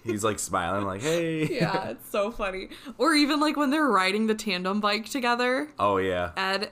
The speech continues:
Speaker 2: and Justin, I think that's so funny.
Speaker 1: That's a great video.
Speaker 2: Yeah, it's a great video. The music video production that came together was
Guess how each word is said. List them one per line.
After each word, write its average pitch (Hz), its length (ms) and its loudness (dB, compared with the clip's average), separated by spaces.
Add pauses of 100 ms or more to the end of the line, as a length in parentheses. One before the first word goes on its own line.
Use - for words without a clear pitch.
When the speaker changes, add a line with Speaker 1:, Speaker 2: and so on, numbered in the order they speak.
Speaker 2:
and 185 600 -4
Justin, 196 420 -6
I 190 140 -6
think 185 160 -12
that's 185 180 -10
so - 140 -10
funny. 226 340 -12 (540)
Speaker 1:
That's 101 180 -6
a 95 40 -4
great 78 240 -6
video. 62 420 -10 (240)
Speaker 2:
Yeah, 196 340 2
it's 208 140 -4
a 233 40 2
great 220 500 0
video. 208 420 2 (220)
The 196 480 6 (160)
music 302 500 4
video 254 580 4
production 208 680 0
that 190 180 -4
came 285 200 2
together 208 440 0
was 185 320 2